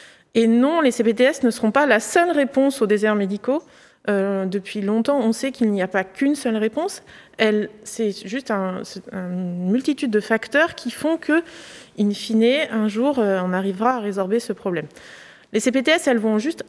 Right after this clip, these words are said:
être là pour apporter de la coordination entre les professionnels de santé et, on l'espère, leur permettre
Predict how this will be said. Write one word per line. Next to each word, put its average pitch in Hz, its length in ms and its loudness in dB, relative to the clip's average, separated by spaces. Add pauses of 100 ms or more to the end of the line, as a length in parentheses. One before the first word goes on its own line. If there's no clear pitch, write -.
être 233 320 2
là 220 340 4
pour 233 160 -2
apporter 233 400 0
de 208 120 0
la 202 160 2
coordination 262 920 2
entre 208 220 -4
les 185 80 -4
professionnels 190 440 -8
de 185 60 -6
santé 196 520 -8 (440)
et, - 160 2 (360)
on 226 100 4
l'espère, 254 720 2 (260)
leur 233 160 2
permettre 240 480 2